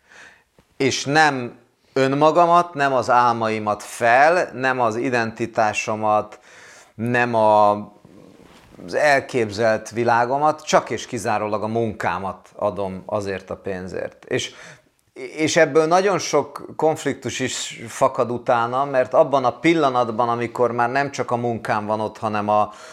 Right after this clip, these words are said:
a, a, az, az álmom, meg a vágyam, meg a minden, akkor jön az, hogy már nem kezdi, nem csinálja a munkáját, mert már úgy érzi, hogy hát én a lelkemet odaadtam ennek a cégnek.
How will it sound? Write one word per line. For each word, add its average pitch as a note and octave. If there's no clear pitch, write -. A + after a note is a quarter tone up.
a, -
a, A2
az, A#2+
az B2+
álmom, D3
meg A2
a A2+
vágyam, B2
meg G#2+
a G#2
minden, C3+
akkor D3
jön A#2+
az, B2
hogy B2+
már B2
nem B2+
kezdi, G#2+
nem C3+
csinálja A2+
a A2+
munkáját, A#2
mert A#2
már B2
úgy C3+
érzi, A#2
hogy A#2
hát A#2+
én B2
a C3+
lelkemet A#2+
odaadtam G2+
ennek A2
a A2+
cégnek. G2+